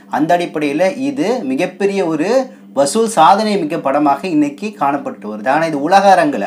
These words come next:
பல்வேறு filmfare ஃபெஸ்டிவல்ல கொண்டு போனா சாதிக்குமான்னு கேட்டா அவர்கள் குப்பையாட்ட தூக்கி வீசி கால்ல மிதிக்கக்கூடிய படமா தான் இது அமையும். Already இவங்க காஷ்மீர் files அப்படி தான் try பண்ணாங்க, ஆனா அதுக்கு கிடைத்த பரிசு என்ன?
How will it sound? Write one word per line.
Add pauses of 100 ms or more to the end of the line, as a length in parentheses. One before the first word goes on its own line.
(420)
பல்வேறு
filmfare
ஃபெஸ்டிவல்ல
கொண்டு
போனா
சாதிக்குமான்னு
கேட்டா (440)
அவர்கள் (320)
குப்பையாட்ட
தூக்கி
வீசி
கால்ல (100)
மிதிக்கக்கூடிய
படமா
தான்
இது
அமையும்.
Already (400)
இவங்க
காஷ்மீர்
files
அப்படி
தான்
try
பண்ணாங்க,
ஆனா
அதுக்கு
கிடைத்த
பரிசு
என்ன?